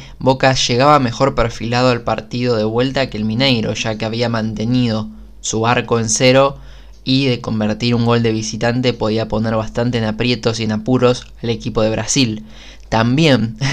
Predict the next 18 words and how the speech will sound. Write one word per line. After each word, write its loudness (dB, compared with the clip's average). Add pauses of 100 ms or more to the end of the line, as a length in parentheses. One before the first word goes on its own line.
<laughs> -14
volvió 4
a 6
suceder 4
en 2
un -2
partido 2
muy 0
parejo, 2
ambos 2
partidos 2
de 2
la 0
serie 0
fueron 0
muy 0
chatos, 0
ninguno 0